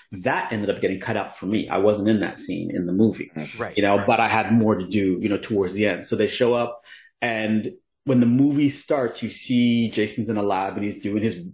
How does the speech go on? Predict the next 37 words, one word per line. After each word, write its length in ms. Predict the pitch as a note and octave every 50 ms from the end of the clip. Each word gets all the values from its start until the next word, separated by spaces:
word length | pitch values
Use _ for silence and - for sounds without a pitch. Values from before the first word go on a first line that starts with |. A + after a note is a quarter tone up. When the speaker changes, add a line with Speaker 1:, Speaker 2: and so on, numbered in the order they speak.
| _ -
Speaker 1:
machete 400 | A2 G2+ - - G2+ F#2+ G#2+ G#2
wielding 340 | A2 A2 A2 A2 A#2+ A2+ G#2+
thing. 440 | - G2+ F#2 F#2 F2 F#2 F2+ F#2 _ - - - - - - - _ -
And 80 | A#2 A#2+
he 100 | B2 -
ends 240 | A#2 A#2+ A#2 A2 B2
up 240 | A2+ G#2 - - - -
in 120 | A2+ A2
this 120 | G#2 G2 -
cryo 500 | - - - - D#3+ E3+ E3+ D3 A#2+ A#2
chamber 520 | - - G#2 F2+ - D#2 E2 D#2+ - - -
and 140 | G2+ F#2+
gets 180 | G2 - - -
frozen, 680 | - - - - - - D3 D3+ D3 - - - F2
which 140 | F2+ F#2 -
is 80 | - F#2+
why 140 | G#2+ G#2 G2
he's 180 | - G#2+ -
still 220 | - - - A2+ A2+
around 500 | G2+ G#2+ A2 B2 B2+ A2+ G2+ F2+ - -
four 300 | - - - A2+ G2+ -
hundred 300 | G#2+ G#2+ F#2+ G2 F#2 -
years 500 | F#2 F2+ F#2 F2 E2 E2 F2 F2 - - - - - - _ - -
later. 440 | A2+ G#2+ A#2+ A#2 - - - - - _ _ - _ _ _ _ _ _ _ _ _ _ _ - - -
And 80 | D3 C3+
he 100 | C3 A#2
gets 180 | C#3 - - -
frozen 560 | - F3 G3 F#3+ - C#3+ B2 A#2+ A2+ A#2 -
with 160 | B2+ A2+ -
his, 160 | - A#2+ A2 A2
like, 140 | G#2+ - -
machete 340 | A#2+ - - B2+ A#2+ A#2+ B2
in 220 | - A#2 A2+ A2
hand 440 | G#2 A2 A2 G#2+ G#2 G#2 G#2 G#2 - - - - - - - - - -
up 180 | C3 - -
like 160 | A2 G#2+ G#2+
this. 320 | - D#3+ C3 A2+ - -